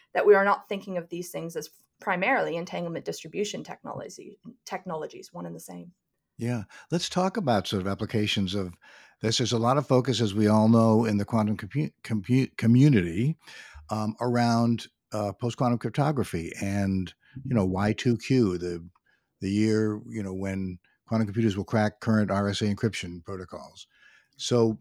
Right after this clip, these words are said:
Speaker 2: again, in preparing, I read that, you know, by inherently supporting this quantum networking approach, photonics computing architecture will be one of the first to support quantum key distribution, Q K D,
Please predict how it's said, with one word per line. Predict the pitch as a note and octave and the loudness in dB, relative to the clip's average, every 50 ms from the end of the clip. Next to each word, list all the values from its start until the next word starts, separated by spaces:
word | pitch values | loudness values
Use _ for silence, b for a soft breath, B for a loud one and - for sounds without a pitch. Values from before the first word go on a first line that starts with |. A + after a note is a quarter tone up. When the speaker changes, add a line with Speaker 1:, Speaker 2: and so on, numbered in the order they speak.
| - - _ _ - - | -10 -20 _ _ -10 -8
Speaker 2:
again, | B2 A2+ D3 C#3+ C3 | -2 0 2 2 2
in | A2+ | 2
preparing, | B2 A#2 - D#3 E3+ G3+ F#3 D3 B2+ A#2 | 0 -2 0 0 2 2 4 4 4 4
I | A2+ | 4
read | A2+ A#2+ B2+ B2 A#2 | 4 4 2 2 2
that, | A#2+ A#2 G#2 - _ _ _ _ _ _ - | 0 -2 -2 -4 _ _ _ _ _ _ -8
you | C#3+ B2 | -4 -4
know, | A2 | -2
by | G2+ A2 A2 | 0 0 -2
inherently | G#2+ G#2+ A2+ C3+ C3+ C#3 C3+ B2 G#2+ | -2 -2 -4 -4 -4 -4 -4 -6 -6
supporting | - A#2 - - - E3+ G3+ F3 A#2+ G#2+ G#2+ | -6 -8 -8 -6 -4 -2 0 0 0 0 0
this | G#2+ G2 - - | -2 -4 -6 -6
quantum | - A2 G#2+ G#2+ G#2 G#2 | -6 -6 -4 -4 -4 -4
networking | G#2+ G2 A2 G#2+ G2+ - - G2+ F#2 F#2 F2 - _ _ _ _ _ _ - | -4 -4 -6 -10 -10 -8 -8 -8 -8 -8 -12 -16 _ _ _ _ _ _ -20
approach, | - - - - F3 E3+ B2 G2 G#2 G#2+ - - - | -20 -12 -6 -2 0 2 2 2 2 -2 -4 -6 -4
photonics | A#2 A2+ - C#3 C3+ C#3 C3+ B2+ A#2 - - - - - | -4 -4 -2 -2 -4 -4 -4 -6 -8 -10 -12 -12 -12 -8
computing | - A2 G2+ A2+ G2+ G2+ G2 | -8 -4 0 0 2 2 2
architecture | G2 F#2 F#2 - - - A2 G2+ - - A2+ G#2+ G#2 - - | 0 -2 -4 -6 -6 -6 -6 -6 -6 -6 -6 -6 -6 -6 -6
will | A2+ A#2 A2+ | -4 -2 0
be | A2+ A#2 | 2 4
one | A2+ A2 | 4 2
of | G#2+ | 2
the | G2+ G2 | 0 -4
first | - - F#3+ G3+ D#3+ C3+ C3 - - - _ B B B B B B B B B | -4 -2 -2 0 0 -2 -4 -6 -10 -14 _ B B B B B B B B B
to | - A#2+ | -8 -6
support | G#2 G#2 - - A#2+ A2+ A2 - - | -6 -6 -2 0 0 0 0 -2 -4
quantum | - A2 G#2+ G#2+ G#2 | -8 -6 -6 -6 -6
key | - - F#3+ | -4 -4 -4
distribution, | D#3+ B2 G2 - G2 F2 F#2 F2+ E2+ - A2 A2+ B2+ | -2 -2 -4 -6 -8 -10 -8 -8 -8 -8 -8 -8 -8
Q | - - G#2+ G2+ | -6 -4 -4 -4
K | - G2+ G2 F#2 | -2 -4 -4 -4
D, | F2+ E2+ E2 F#2 B2+ | -6 -8 -8 -10 -12